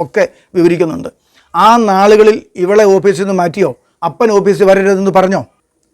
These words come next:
ഇവളെ പ്രോഗ്രാമിന് പ്രസംഗിപ്പിക്കാൻ കൊണ്ടുപോകുന്നത് നിർത്തിയോ? ഇല്ല. വലിയ സ്നേഹമൊക്കെ അഭിനയിച്ച് നാടകം കളിക്കും പോലെ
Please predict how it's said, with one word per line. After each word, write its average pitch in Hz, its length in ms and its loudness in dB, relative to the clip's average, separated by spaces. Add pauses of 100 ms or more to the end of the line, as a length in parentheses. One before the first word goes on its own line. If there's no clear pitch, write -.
ഇവളെ 214 240 4
പ്രോഗ്രാമിന് 214 540 2
പ്രസംഗിപ്പിക്കാൻ 202 500 -2 (100)
കൊണ്ടുപോകുന്നത് 208 460 -2
നിർത്തിയോ? 196 340 -2 (460)
ഇല്ല. 196 140 -4 (640)
വലിയ 202 200 2
സ്നേഹമൊക്കെ 208 380 -2
അഭിനയിച്ച് 202 360 -4 (120)
നാടകം 196 320 0
കളിക്കും 196 320 -2
പോലെ 202 160 -2